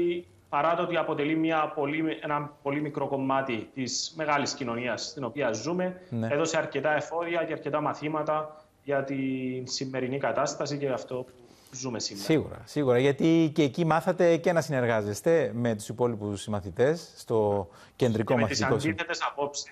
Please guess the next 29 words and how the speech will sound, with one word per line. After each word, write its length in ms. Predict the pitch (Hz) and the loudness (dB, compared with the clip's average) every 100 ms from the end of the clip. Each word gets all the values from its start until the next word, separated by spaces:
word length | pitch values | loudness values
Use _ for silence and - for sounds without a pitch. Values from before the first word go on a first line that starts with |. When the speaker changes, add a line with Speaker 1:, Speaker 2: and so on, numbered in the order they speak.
| - | -16
Speaker 1:
που 80 | - | -4
το 80 | 127 | 0
Speaker 2:
Α. 100 | 123 | 4
Speaker 1:
θεωρώ 260 | 139 123 | 4 2
το 80 | 98 | 0
πιο 220 | 131 151 | -2 -2
σημαντικό 420 | 147 151 135 - - | 0 0 -2 -4 -4
απ' 200 | 131 127 | -4 0
όλα. 160 | 127 107 | 0 4
Speaker 2:
Ελάτε, 320 | 143 160 123 101 | 4 4 2 0
πείτε 240 | 165 120 | 2 2
μου. 200 | 92 76 - _ _ _ _ _ - 135 151 - | -2 -6 -16 _ _ _ _ _ -16 -12 -12 -2
Speaker 1:
Γιατί 520 | 143 - 147 156 151 | 2 2 2 2 4
όταν 540 | 151 151 156 156 151 147 | 4 4 4 4 0 0
αναλαμβάνεις 720 | 143 135 127 117 143 147 147 | 2 2 2 2 0 0 -2
ένα 120 | 151 | -2
αξίωμα, 520 | 139 - 156 135 123 | -2 -2 0 0 -2
είτε 140 | 139 151 | 0 -2
αυτό 220 | - 147 | 0 -2
αφορά 320 | 139 131 139 | 0 0 0
τον 160 | 135 123 | 0 0
πρόεδρο 680 | 135 147 131 123 98 - - _ _ | 2 2 2 -2 -4 -8 -18 _ _
του 80 | 139 | -6
σχολείου, 680 | - - 123 143 131 90 - - - _ _ | -6 -2 0 0 0 -2 -10 -18 -20 _ _
είτε 320 | 139 139 143 | -6 -2 -2
τον, 340 | 139 143 135 123 | 0 0 0 -2
ε, 300 | 123 127 139 | -2 -4 -4
βουλευτικό 560 | 135 131 - 127 143 | -4 -4 -4 -4 0
αξίωμα, 720 | 139 - - 123 117 131 185 | 0 0 -2 -2 0 -2 -4